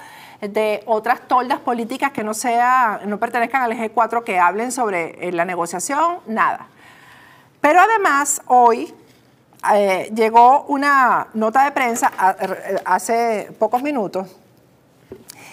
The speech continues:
que dice, eh, que habla que los opositores venezolanos,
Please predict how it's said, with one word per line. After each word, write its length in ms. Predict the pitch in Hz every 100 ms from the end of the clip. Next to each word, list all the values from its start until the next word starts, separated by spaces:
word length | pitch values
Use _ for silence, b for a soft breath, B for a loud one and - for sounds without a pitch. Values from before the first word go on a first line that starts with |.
| B -
que 120 | 269
dice, 600 | 285 285 - 269 262 -
eh, 360 | 226 214 190 202
que 80 | 226
habla 180 | 240
que 100 | 262
los 140 | 269 233
opositores 560 | 214 202 208 208 240
venezolanos, 760 | 285 277 269 247 226 214 240 247